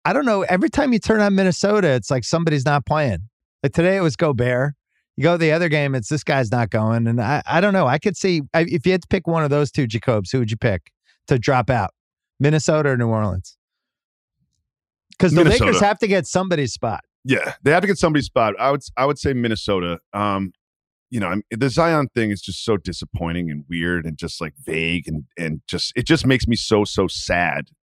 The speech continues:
Speaker 2: when you've seen what he can do and he just can't be on the court. He got hurt in high school, got hurt in college, got hurt in summer league, gets hurt every year in the pros. That's, he just, he's just hurt all the time. And it, I really think that they have just kind of, like, taken that fun. Do you remember how you felt about the Pelicans?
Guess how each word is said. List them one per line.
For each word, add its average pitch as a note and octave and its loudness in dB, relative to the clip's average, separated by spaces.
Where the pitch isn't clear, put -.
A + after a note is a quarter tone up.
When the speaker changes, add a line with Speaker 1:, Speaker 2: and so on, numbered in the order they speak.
Speaker 2:
when F#2+ 0
you've G2 0
seen B2+ 0
what G2+ 0
he G#2+ -2
can G2 0
do F#2+ 2
and E2 -2
he F#2+ 0
just F2 -8
can't G2+ -2
be F#2+ 0
on F2 0
the D#2 -6
court. F#2+ 0
He D#3+ 2
got F3 2
hurt D#3 -2
in B2+ -6
high B2 0
school, A#2+ -2
got A2 0
hurt A#2+ 0
in F#2 -8
college, G#2 -2
got G2 -2
hurt A#2+ -2
in A#2+ -8
summer A2+ -2
league, A2 -2
gets A2 -10
hurt B2 0
every A2 0
year G2+ 0
in F2+ -2
the E2+ -4
pros. - -10
That's, A2+ -2
he A#2+ -2
just, C3 -2
he's C3+ 2
just G#2+ -4
hurt A#2+ 0
all G2+ 0
the F2+ -4
time. - -12
And G2 2
it, G#2 0
I A2 2
really A#2+ 2
think A2+ -4
that F#2+ -8
they G#2 4
have F#2 2
just - -14
kind F#2+ -2
of, F2+ -2
like, F2 -4
taken D3 2
that C3+ 0
fun. B2 0
Do A#2 -4
you A3+ 4
remember C4 2
how G3 2
you A3+ 0
felt C#3+ -2
about B2 -2
the A2+ -6
Pelicans? A2 -4